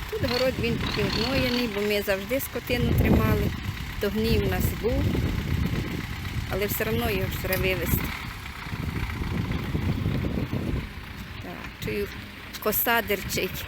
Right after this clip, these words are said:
Поки я варила обідати, Ігор пішов возити, а Наташа косити. Ніхто не хоче сидіти.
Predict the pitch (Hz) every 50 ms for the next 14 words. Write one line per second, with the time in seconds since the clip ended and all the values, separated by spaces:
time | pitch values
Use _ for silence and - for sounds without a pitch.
0 | - - - - - - - - - - - - - - - - - - 214 -
1 | - 226 214 214 214 202 202 202 208 214 214 202 202 196 196 196 220 254 254 247
2 | 247 247 - - 254 247 - - - - - - - - - - - - - -
3 | - - - - - - - - - - - - - - 240 233 214 220 208 -
4 | - 214 - - - 208 196 185 180 175 190 220 247 285 277 - 294 - - -
5 | 196 202 190 190 190 - - 240 262 294 285 - - 311 285 294 254 - - -
6 | - - - - - - - - - - - - - 202 175 147 - - - -
7 | - - - - - - - - - - - - - - - - - - - -
8 | - - - - - - - - - - - - - - - - - - - -
9 | - - - - - - - - - - - - - 196 - - - 233 233 214
10 | - - 220 - - 185 - - - 196 185 214 196 190 - 233